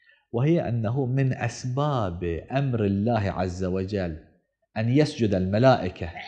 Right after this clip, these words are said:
لآدم على أن يكون آدم قبلتهم في السجود هو أنهم أخذهم الغرور. أكو خلق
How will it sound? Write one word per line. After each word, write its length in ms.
لآدم 640
على 260
أن 160
يكون 340
آدم 380
قبلتهم 840
في 80
السجود 600
هو 200
أنهم 640
أخذهم 640
الغرور. 960
أكو 340
خلق 760